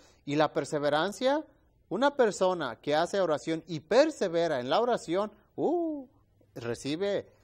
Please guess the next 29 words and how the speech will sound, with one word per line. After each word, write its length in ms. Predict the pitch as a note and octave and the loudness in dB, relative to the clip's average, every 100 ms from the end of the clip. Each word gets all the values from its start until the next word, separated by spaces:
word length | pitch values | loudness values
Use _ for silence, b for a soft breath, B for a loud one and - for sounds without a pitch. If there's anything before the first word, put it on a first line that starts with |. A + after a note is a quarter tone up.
| b _ | b _
infinidad 520 | B2 A#2+ B2+ A#2+ B2 | -10 -8 -8 -2 -2
de 80 | C3+ | -2
bendiciones. 760 | A#2+ G#2 G2+ - F3+ E3 - - _ _ _ - | -4 -8 -12 -8 -8 -8 -14 -20 _ _ _ -6
A 100 | B2+ | -2
diferencia 880 | G#3 C#4 C4 E3 D3 F3+ G#3 A#3+ - b b b | 0 2 2 0 -2 -2 -2 -4 -10 b b b
de 120 | A#2+ C3+ | -4 0
la 180 | C3 | 0
persona 640 | C#3+ B2+ D#3 E3 F#3+ F3+ - | 0 -2 0 -2 -2 -6 -8
que 140 | A#2+ | -10
no 180 | A2 D#3+ | -2 0
ora, 500 | A3 D3+ E3 C4+ F4 - _ _ _ _ _ - | 2 4 4 2 0 -12 _ _ _ _ _ -10
mm, 120 | C3 - A#2 | -10 -10 -14
pues, 160 | A#2+ | -12
y 180 | C3 C3 | -8 -8
si 160 | - C3 | -6 0
no 160 | D3+ | 4
ora, 340 | F3 A#3 B3+ - | 6 6 2 -4
pues, 220 | - - | -16 -6
obviamente, 720 | D3+ C3+ C3+ C#3 G3+ - - B _ | -2 2 2 0 0 -2 -4 B _
no 160 | C3 D3+ | -4 0
tiene 240 | D3+ F#3+ | 0 0
el 100 | F3+ | 0
segundo, 600 | C3 C3 D#3+ F3+ F3 C#3 | 0 0 0 2 2 2
el 100 | C3 | 0
segundo 320 | B2+ C3 D#3 | -2 -4 -2
aspecto 480 | D3+ - G#3 A#3+ C3 | -2 -2 -4 -2 -4
de 60 | A2+ | -4
la 160 | G#2+ | -4
perseverancia. 760 | A2+ - A2+ A#2 F#3 A3+ A#2+ | -8 -8 -4 -2 -2 -4 -8